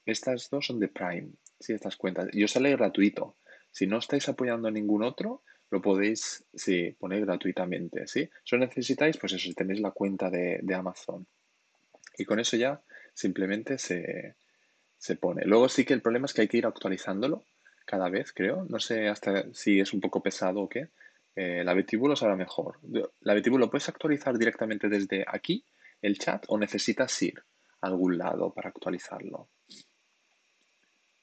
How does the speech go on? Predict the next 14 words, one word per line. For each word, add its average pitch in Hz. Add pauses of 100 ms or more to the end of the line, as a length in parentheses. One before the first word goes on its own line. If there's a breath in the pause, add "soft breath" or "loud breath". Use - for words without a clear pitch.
(140)
¿Sí? 123 (480 loud breath)
Entonces, 117
sí, 101
Amalita, 92 (140)
perdón, 95
¿eh? 139
No 104
hacía 92
nada. 92
Mira, 107
Lupita, 101 (300 soft breath)
buenas 113
tardes, 123
annyeonghaseyo. 120